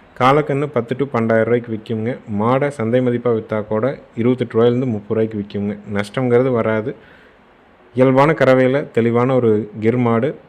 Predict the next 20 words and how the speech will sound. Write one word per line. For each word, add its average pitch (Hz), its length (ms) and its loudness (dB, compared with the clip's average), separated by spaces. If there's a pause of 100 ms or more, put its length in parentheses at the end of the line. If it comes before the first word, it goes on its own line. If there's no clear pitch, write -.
பக்குவம் 151 340 0
பண்றதை 127 220 2
பொறுத்து 120 380 -2
இன்னும் 131 220 -2
கறவை 120 340 0
கூடி 117 260 -2
வரும். 113 340 0
இளங்கறவையில 135 720 0
அடுத்த 113 320 -2
ஈத்துல 131 240 -4
நல்லா 123 240 -2
பக்குவம் 120 380 -6
பண்ணீங்கன்னா, 113 340 -4
அஞ்சு 113 200 -2
அஞ்சு, 123 160 -4
பத்து 107 260 -6
லிட்டர் 110 260 -6
பால் 123 220 -2
தெளிவா 107 360 -2
பீச்சுங்க. 101 460 -8